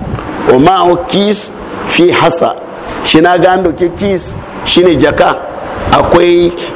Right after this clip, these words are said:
akwai duwatsu a ciki, tsakonkwane a ciki, aunawa ko kuwa kwaya dabino, wa asfala minhu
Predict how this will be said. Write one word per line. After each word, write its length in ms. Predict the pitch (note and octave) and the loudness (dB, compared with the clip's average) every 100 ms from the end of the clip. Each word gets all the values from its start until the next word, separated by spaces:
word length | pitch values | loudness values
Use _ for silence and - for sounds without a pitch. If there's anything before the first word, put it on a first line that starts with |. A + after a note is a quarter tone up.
| - - D#3+ - A#2+ | -10 -8 -6 -4 0
akwai 580 | C3 D#3 D#3+ D#3+ D#3+ D#3+ - - - - B2+ | 2 2 2 2 2 -2 -14 -12 -10 -2 2
duwatsu 400 | E3+ F3 D3+ E3+ | 4 4 2 2
a 100 | C#3+ | 2
ciki, 400 | - E3+ C3+ B2 - - - - - - | -2 -4 -4 -4 -8 -14 -10 -8 -8 0
tsakonkwane 600 | D#3 D3+ E3+ C#3+ D3 D#3 | 2 4 2 2 2 2
a 140 | C3+ | 0
ciki, 340 | C3+ - A#2+ G#2+ - - - - - - - - - - | -4 -6 -6 -6 -8 -8 -8 -6 -6 -6 -6 -6 -6 0
aunawa 680 | D#3 F#3+ F#3 E3+ F3 F3 - - - - - - | 2 4 4 4 2 2 0 -6 -14 -12 -4 2
ko 80 | |
kuwa 300 | F#3 F#3+ F3 | 2 4 2
kwaya 300 | F3 D#3 D#3 | 4 2 2
dabino, 420 | D3+ D#3 D#3+ D3+ A#2 - - - - - - - | 2 0 0 -2 -4 -10 -16 -14 -10 -8 -8 0
wa 100 | B2+ | 2
asfala 380 | C#3+ - G3+ G3 | 2 2 2 4
minhu 420 | F#3+ G3 F3+ F3 | 2 2 2 0